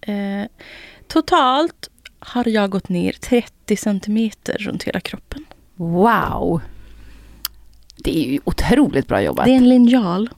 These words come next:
Speaker 2: Ja, det är otroligt bra jobbat, Fanny.
Speaker 1: Du, du, du, du, du, du,
Speaker 2: Va?
Speaker 1: du, du, du, du, du, du.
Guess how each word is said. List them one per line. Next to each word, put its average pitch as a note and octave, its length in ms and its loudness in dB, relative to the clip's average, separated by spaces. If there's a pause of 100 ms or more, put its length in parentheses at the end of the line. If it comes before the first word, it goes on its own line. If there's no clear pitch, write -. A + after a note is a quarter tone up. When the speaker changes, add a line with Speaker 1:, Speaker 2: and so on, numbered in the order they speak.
Speaker 2:
Ja, F3+ 400 4
det F#3 160 2
är D3+ 140 4
otroligt D#3 600 0
bra F#2+ 180 2
jobbat, F2 280 -2
Fanny. B2+ 220 0 (180)
Speaker 1:
Du, - 200 -10
du, - 220 -4
du, C#3+ 100 -4 (100)
du, C#3+ 100 -8 (120)
du, G#3+ 100 2 (220)
du, - 60 2
Speaker 2:
Va? C4 80 2 (240)
Speaker 1:
du, A3+ 80 -4
du, A3 100 -2 (140)
du, A3 180 0
du, D#3+ 100 -8
du, - 0 - (120)
du. - 100 -16